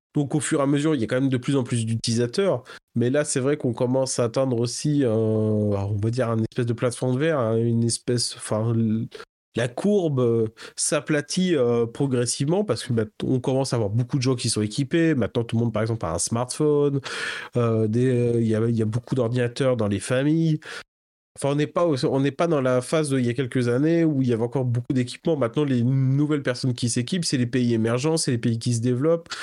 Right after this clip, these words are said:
c'est les pays où, euh, enfin, c'est les personnes qui n'ont pas encore accès à Internet, qui, qui accèdent à Internet, euh, qui sont vraiment une force de proposition, enfin, qui vont venir, euh, du coup, consommer, euh, de manière supplémentaire.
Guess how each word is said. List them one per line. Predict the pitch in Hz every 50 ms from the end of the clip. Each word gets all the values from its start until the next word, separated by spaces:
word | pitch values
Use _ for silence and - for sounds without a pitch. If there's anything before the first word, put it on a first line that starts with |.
| - - - - -
c'est | - - 156 147
les | 139
pays | 123 - 143 151 156 156 156 165
où, | 165 151 139
euh, | 127 127 127 127 127 123
enfin, | 120 120 131
c'est | 120 - - 127
les | 120
personnes | 123 135 - - 156
qui | 151 -
n'ont | 123
pas | 117 156 151
encore | 139 - 156 139
accès | 139 135 - -
à | 151
Internet, | 127 - 139 147 147 131
qui, | - - 143 139 135 131
qui | - - 151
accèdent | 143 131 - - 135 131
à |
Internet, | 127 123 - 135 131 143 147 151 147 - -
euh, | 135 123 117 117
qui | - - - 147 156 160 156 139
sont | 127 - 135
vraiment | 120 117 120 117 127 135
une | 135 131 127
force | 120 127 - - - - 147 139 131 131 - - - 120 104 104 - - - - - _ _ _ _ -
de | 127 127 123 120
proposition, | 113 113 - 127 117 - 127 120 131 - - 180
enfin, | 165 156 - 135 117 120 120 120 117 110 - - - - - _ _ _ _ - -
qui | - 139 139
vont | 135 139 135
venir, | 147 170 170 170 143
euh, | 135
du | 139 127 120
coup, | - 165
consommer, | 160 - - 185 175 160 - - 170 165 165 165 165 165
euh, | 156 139
de | 123
manière | 127 131 127 123 120
supplémentaire. | - 139 123 - 139 131 139 143 143 - 185 170 151 151